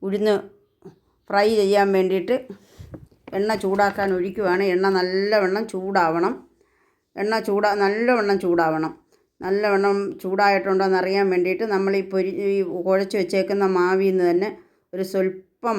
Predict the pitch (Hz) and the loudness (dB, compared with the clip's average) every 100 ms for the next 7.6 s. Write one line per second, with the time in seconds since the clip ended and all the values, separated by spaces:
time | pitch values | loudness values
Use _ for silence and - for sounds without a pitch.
0 | 180 180 190 185 208 240 - _ _ _ | 2 2 0 0 -2 -4 -4 _ _ _
1 | - 214 208 202 180 196 185 226 - 170 | -8 -4 -2 -2 -2 -2 -2 -4 -2 0
2 | 147 - 202 220 220 214 214 202 208 214 | 0 -4 -6 -4 -2 -2 -2 -2 0 2
3 | 208 202 196 - 190 208 202 175 175 190 | 0 0 -6 -6 -4 -2 2 2 2 2
4 | 190 202 185 196 196 196 190 190 185 156 | 2 2 2 2 0 -2 -2 0 0 0
5 | 147 - - _ _ - 233 233 202 208 | -4 -10 -20 _ _ -8 -4 0 0 2
6 | 190 190 190 240 214 208 214 202 214 196 | 2 2 2 0 -2 -4 -6 -4 2 2
7 | 196 190 185 170 147 | 2 0 2 2 2